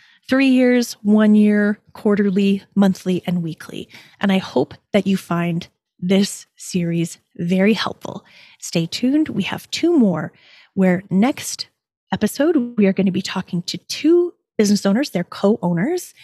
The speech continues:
and how they use systems to organize their really original business idea that's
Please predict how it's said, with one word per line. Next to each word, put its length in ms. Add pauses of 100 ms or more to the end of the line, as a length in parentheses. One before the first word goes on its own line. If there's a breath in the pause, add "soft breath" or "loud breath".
(380 loud breath)
and 280 (240)
how 440 (100)
they 120
use 300
systems 600
to 140
organize 640 (120)
their 160
really 540
original 580
business 420
idea 380
that's 300